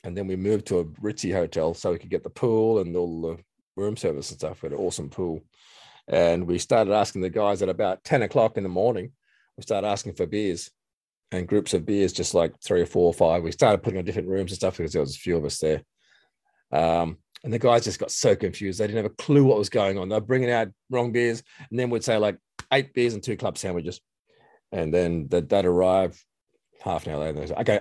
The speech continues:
eight more beers and a couple of burgers." And it, they just, so we just, <laughs> we just started putting everything on one room.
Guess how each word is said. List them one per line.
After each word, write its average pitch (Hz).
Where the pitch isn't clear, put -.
eight 165
more 110
beers 98
and 87
a 80
couple -
of -
burgers." 80
And 98
it, 120
they 147
just, 147
so -
we 156
just, 147
<laughs> -
we 135
just 143
started 135
putting 135
everything 160
on 123
one 170
room. 120